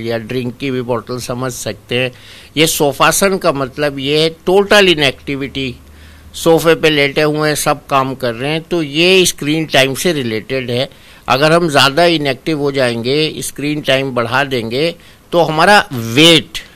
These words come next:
यानी obesity बढ़ जाएगी। ये बहुत important बात मैं आपको इसमें ऐड कर रहा हूँ जो इस study में उन्होंने नहीं देखी है। तो obesity अभी भी कोविड के बाद inactivity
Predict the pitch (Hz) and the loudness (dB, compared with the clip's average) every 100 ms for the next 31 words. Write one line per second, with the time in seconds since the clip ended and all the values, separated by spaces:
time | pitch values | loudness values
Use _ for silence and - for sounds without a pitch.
0 | - 127 135 170 - 147 131 147 190 175 | -14 -2 0 0 -2 -4 0 0 0 2
1 | 202 160 113 107 107 127 143 135 175 135 | 4 4 2 -2 -2 -4 -2 0 -2 -2
2 | 131 123 156 151 135 127 110 135 123 107 | -2 -4 -4 -6 -2 -4 -4 -6 -6 -6
3 | 131 120 139 131 127 120 123 123 147 139 | -6 -6 -4 -2 -2 -4 -6 -4 -6 -6
4 | 135 123 123 - 127 123 131 135 127 135 | -8 -6 -10 -8 -6 -6 -4 -6 -6 -6
5 | 139 127 131 139 120 95 123 143 - - | -6 -6 -6 -6 -8 -6 -6 -6 -8 -20
6 | - - _ 170 - 147 156 - 170 220 | -20 -20 _ -2 0 0 0 0 -4 0
7 | 226 214 - 127 131 190 190 160 131 139 | 2 2 0 -4 0 0 2 0 0 0
8 | 139 160 120 165 131 127 143 135 127 117 | 0 -2 -2 -2 2 2 2 -2 -4 -6
9 | - 135 117 147 127 | -8 -10 -8 -8 -8